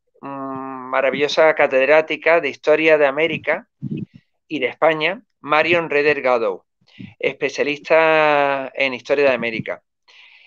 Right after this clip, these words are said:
Y, bueno, ella se ha especializado en testamento, en genealogía, en la figura de los Gálvez.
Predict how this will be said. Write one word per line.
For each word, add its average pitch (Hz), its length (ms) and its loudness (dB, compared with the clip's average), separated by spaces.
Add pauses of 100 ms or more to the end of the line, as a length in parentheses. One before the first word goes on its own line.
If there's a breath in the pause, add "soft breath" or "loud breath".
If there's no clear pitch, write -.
(200 soft breath)
Y, 127 800 -2
bueno, 123 240 -2
ella 131 500 4
se 143 120 -2
ha - 40 4
especializado 135 580 2
en 135 120 -2
testamento, 139 840 2
en 131 80 -4
genealogía, 139 1120 0 (520 soft breath)
en 139 600 2
la 131 100 4
figura 143 360 4
de 143 80 8
los 127 180 6
Gálvez. 135 640 2